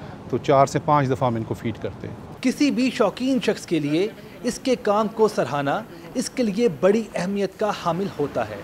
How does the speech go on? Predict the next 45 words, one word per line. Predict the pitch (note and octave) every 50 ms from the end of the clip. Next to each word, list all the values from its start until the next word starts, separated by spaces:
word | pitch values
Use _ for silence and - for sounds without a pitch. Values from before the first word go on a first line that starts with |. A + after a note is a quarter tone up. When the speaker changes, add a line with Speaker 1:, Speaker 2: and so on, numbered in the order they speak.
| - - - - -
Speaker 2:
और | A#3+ A#3+
ये | G3+ C#3+ C3 D3+ G#3+ B3+ B3+
तारीफ | - - G#3+ F3+ E3+ D#3 F#3 A#3+ A#3 - -
इसके | G3 - - - G#3+
काम | F#3+ - - F3+ F3+ G3+ A3 G#3
में | F#3 F#3 G#3+ A3+ A3
मज़ीद | F#3 D#3+ D#3+ C#3 - G3 A3+ A#3 G#3+ E3+
निखार | F#3 F3 - - E3 F3 G3 G3
पैदा | - F#3 D#3+ D#3 D#3 F3 F3
करती | - - D3+ - - C#3 A#2+
है। | G#2 G#2+ G2 - - -
Speaker 1:
शौकीन | - C3 - D3 D3+ E3 E3
आदमी | D3 C#3 C3+ C#3+ D3+ D3
के | C#3+ D#3
लिए | C#3+ C#3+ C#3+ C#3
सबसे | C3+ - E3 D3+ - - - D3 C#3 C3+ B2+ B2 A#2 A#2 A#2 A#2
बड़ी | A#2 B2+ B2+ C3
encouragement | B2 A#2+ - C#3+ C3+ D3 D3 D3 E3+ E3+ D#3
ये | D#3+ D3 C#3+
होती | B2+ A#2 G#2 - B2+
है | B2+ B2
कि | - C3
उसको | A#2+ - - C3
कोई | - C3 A#2+ A#2+
आके | A#2+ A2+ G#2 - B2
तारीफ़ | A2+ - A#2 A#2 A2 - -
करे | A2 G2 G2+
उसकी। | G2+ - - - - - - - - - - - - - - - - - -
तो | C3 B2+ - C3
और | C#3 C3
तो, | - - D3 C#3 C3+ B2+ B2+ B2 B2 A#2 A2+
अ, | A#2 A2+ A2+ A2 A2 B2
इस | - -
सारे | - C3+ A#2+ B2
मकसद | A#2+ B2 G#2 - - B2+ - -
का, | C3+ B2
इस | A#2+ A2 -
सारी | - C3+ C3 C3 B2 A#2+ A#2 G#2+ - - - - -
चीज़ | B2+ B2 -
का, | - C3+ A#2+
effort | A2+ - - B2+ -
का | - C3
एक | B2+ B2+ -
तो | - C3+
अपनी, | A#2 - D3+ C#3+ C3+ B2+ A#2